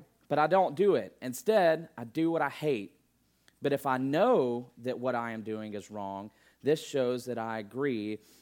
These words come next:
that the law is good." Keep that in mind. Keep that little, that little sentence in mind as we go through this.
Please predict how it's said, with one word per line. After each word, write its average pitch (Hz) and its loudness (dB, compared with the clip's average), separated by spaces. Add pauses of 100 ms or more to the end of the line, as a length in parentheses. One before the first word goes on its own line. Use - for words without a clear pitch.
(140)
that 117 -4
the 110 -8
law 107 -4 (260)
is 98 -10
good." 98 -6
Keep 190 -10
that 110 -4
in 101 -8
mind. 92 -8
Keep - -8
that 143 -6
little, 101 -10 (220)
that 98 -12
little 101 -10
sentence 98 -12
in 92 -12
mind 92 -10 (680)
as 101 -16
we 104 -6
go 98 -6
through 95 -12
this. 92 -8